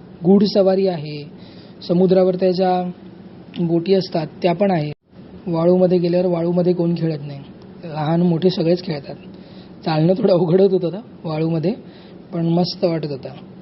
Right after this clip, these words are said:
त्यानंतर इथे आम्ही भरपूर खेळलो, शंख शिंपले जमवले,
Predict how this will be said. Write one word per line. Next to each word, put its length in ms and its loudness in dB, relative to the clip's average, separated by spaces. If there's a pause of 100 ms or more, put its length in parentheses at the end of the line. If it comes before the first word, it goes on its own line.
(340)
त्यानंतर 220 -4
इथे 160 -2
आम्ही 160 2
भरपूर 420 -2
खेळलो, 540 -2
शंख 340 -6
शिंपले 380 0
जमवले, 600 0